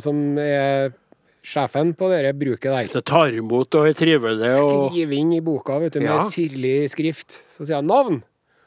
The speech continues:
Speaker 1: Are Osen", sier jeg. Så sier han fyren bak meg, "Du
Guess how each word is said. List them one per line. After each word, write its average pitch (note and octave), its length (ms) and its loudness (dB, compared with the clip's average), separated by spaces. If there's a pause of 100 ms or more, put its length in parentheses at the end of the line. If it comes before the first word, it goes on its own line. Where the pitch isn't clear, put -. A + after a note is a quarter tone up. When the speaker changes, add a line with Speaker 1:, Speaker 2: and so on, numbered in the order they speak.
(180)
Speaker 1:
Are A#3 320 2
Osen", A3 380 0
sier A3+ 180 2
jeg. D3+ 160 2 (600)
Så F3+ 160 -4
sier F#3+ 140 2
han F#3 100 0
fyren E3+ 160 2
bak D3+ 160 0
meg, B2+ 280 -4
"Du E3+ 380 0